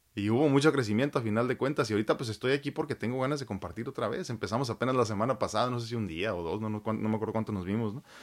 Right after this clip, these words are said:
Pero, este, pero vamos a tratar de hacerlo más constantemente ahorita porque, pues, una vez más ya hay la, la necesidad de compartir y, y, y para mí es una bendición tenerlos ustedes aquí,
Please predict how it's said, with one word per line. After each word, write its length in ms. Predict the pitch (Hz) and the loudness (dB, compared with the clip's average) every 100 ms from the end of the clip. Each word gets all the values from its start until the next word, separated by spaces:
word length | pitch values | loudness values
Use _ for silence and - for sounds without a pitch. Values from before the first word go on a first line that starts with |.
| - - | -20 -4
Pero, 220 | 117 104 | 4 4
este, 240 | 101 - 98 | 4 2 2
pero 200 | 110 107 | 6 6
vamos 240 | 110 127 | 6 4
a 60 | 113 | 2
tratar 300 | 101 110 113 | 2 4 4
de 60 | |
hacerlo 260 | 113 117 120 | 4 4 4
más 160 | 120 - | 2 2
constantemente 680 | 117 117 110 113 107 110 | -2 -2 -2 0 0 2
ahorita 340 | 113 104 135 - | 2 2 -2 -2
porque, 360 | 107 - 87 - - | -4 -2 -2 -2 -6
pues, 140 | - 117 | 0 6
una 160 | 151 165 | 8 10
vez 160 | 165 | 10
más 220 | 165 170 | 10 10
ya 140 | 156 156 | 10 8
hay 100 | 165 | 8
la, 280 | 165 139 90 | 8 6 6
la 160 | 104 110 | 4 2
necesidad 500 | 104 104 - 98 151 | 2 0 -2 0 2
de 140 | 160 | 0
compartir 500 | - 92 85 - 170 | -2 -2 -2 -2 -4
y, 120 | 135 95 | -2 -4
y, 200 | 92 87 90 | -6 -8 -6
y 160 | 95 | -8
para 240 | - 95 90 | -4 -4 -2
mí 160 | 98 | 0
es 120 | 117 120 | 0 0
una 140 | 120 | 2
bendición 420 | 113 98 92 107 | 2 0 -2 -4
tenerlos 380 | 113 104 101 110 | -2 -2 -2 -4
ustedes 380 | 90 104 104 101 | -6 -2 0 -2
aquí, 280 | 82 113 | -4 -4